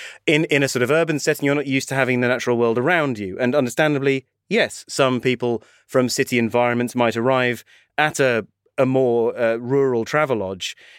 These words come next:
see a cow and be put off at first, but it's subliminal. Being around, uh,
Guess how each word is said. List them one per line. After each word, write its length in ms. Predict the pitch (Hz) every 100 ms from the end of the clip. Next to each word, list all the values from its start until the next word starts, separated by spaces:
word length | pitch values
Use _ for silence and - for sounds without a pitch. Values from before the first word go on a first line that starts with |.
| -
see 280 | - 160 131
a 60 |
cow 300 | 117 143 123
and 260 | 127 127 117
be 220 | 127 127
put 240 | 117 139
off 180 | 165 185
at 100 | 113
first, 340 | - 160 120 -
but 160 | 135 - - _ _ _ _ 156
it's 120 | 151 -
subliminal. 640 | 147 160 214 117 98 95 _ 123 160
Being 200 | 180 170
around, 680 | 147 147 180 170 123 104 98 - 123
uh, 200 | 113